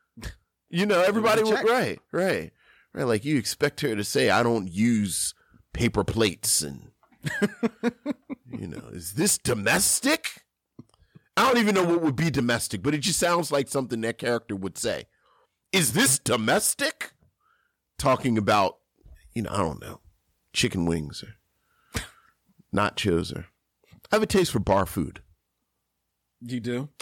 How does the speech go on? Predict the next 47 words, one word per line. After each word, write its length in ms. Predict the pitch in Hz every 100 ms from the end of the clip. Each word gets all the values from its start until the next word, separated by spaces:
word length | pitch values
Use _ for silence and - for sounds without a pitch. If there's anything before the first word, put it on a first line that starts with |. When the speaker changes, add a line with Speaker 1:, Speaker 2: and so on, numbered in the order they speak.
| 113
Speaker 1:
I 60 |
do. 340 | 113 101 85 76 _ _ _ _ _ _ -
You 80 | 208
know 80 | 269
what 100 | 135
I 40 |
really 240 | 101 98 87
want? 260 | 82 80 - _ _
Speaker 2:
What? 220 | 101 78 - _ _ _ _ _ _ _ _ _ _ _ -
Speaker 1:
I 40 |
really 180 | 151 175
want 160 | 113 104
some 140 | 98
fish 240 | 87 92 78
and 80 | -
chips. 440 | 78 78 - - _ _ _ _ _ _ _ _
Speaker 2:
Fish 360 | - 151 156 -
and 160 | 123 107
chips? 500 | - 135 - - -
Speaker 1:
Yeah. 360 | 95 87 85 85 135
Speaker 2:
Like, 220 | 123 127
like, 220 | 127 107 _ _
like, 220 | 123 113 - _ _ - _
like 200 | 120 110
from 280 | - 113 95
Britain, 480 | 82 170 247 269 277 -
Chris? 300 | - 311 - -
Fish 200 | 247 254
and 80 | 240
chips? 240 | 294 -
Speaker 1:
No, 80 | 156
Speaker 2:
Something 160 | 170 165
Speaker 1:
no, 100 | 160
no. 120 | 156
Just 200 | 131 143
from, 120 | 147
like, 160 | 123 -
a 40 |
pub. 360 | - 135 90 - - _ _ _ _ _ _ _ _ _ _ -
I 40 | 123
just 160 | 143
have 120 | 151 139
a 40 |
taste 240 | 135 127
for 60 | 113
bar. 160 | 113 -
Ooh, 140 | 160